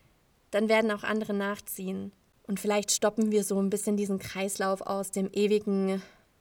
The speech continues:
ich muss zurückschreiben, ich muss Nachrichten beantworten, ich muss erreichbar sein, ich muss verfügbar sein, weil das musst du nicht. Wenn was Dringendes ist,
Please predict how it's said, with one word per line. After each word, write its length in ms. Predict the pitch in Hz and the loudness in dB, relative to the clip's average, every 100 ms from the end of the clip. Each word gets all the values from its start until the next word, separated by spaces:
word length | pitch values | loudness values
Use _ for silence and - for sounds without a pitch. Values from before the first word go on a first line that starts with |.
| _ - | _ -10
ich 120 | - | -2
muss 180 | 196 - | -2 -2
zurückschreiben, 800 | 196 196 - 190 190 190 190 185 - | -6 -4 -4 -2 -2 -2 -4 -8 -14
ich 160 | - | -6
muss 400 | 202 190 - - - _ _ _ _ _ | -2 -2 -4 -8 -14 _ _ _ _ _
Nachrichten 440 | 208 208 202 190 208 | -2 -2 -4 -6 -6
beantworten, 640 | - 196 - 202 196 202 | -4 -6 -6 -8 -4 -6
ich 140 | 196 214 | -4 -2
muss 180 | 208 - | -2 -2
erreichbar 480 | 196 196 190 202 | -4 -4 -4 -8
sein, 300 | 190 202 202 - | -8 -8 -8 -8
ich 140 | - | -4
muss 160 | 214 208 | -4 -4
verfügbar 520 | 208 - 214 202 196 | -6 -4 -4 -2 -4
sein, 360 | 208 202 196 - | -6 -6 -6 -6
weil 120 | 190 | -6
das 140 | 190 | -2
musst 200 | 208 202 | -4 -4
du 60 | 196 | -4
nicht. 380 | 190 196 - - _ _ _ _ _ _ - | -6 -6 -12 -20 _ _ _ _ _ _ -4
Wenn 140 | 202 | 0
was 160 | 202 - | 0 -2
Dringendes 460 | - 262 247 233 | 2 4 4 0
ist, 400 | - 233 233 - | -2 -2 -2 -12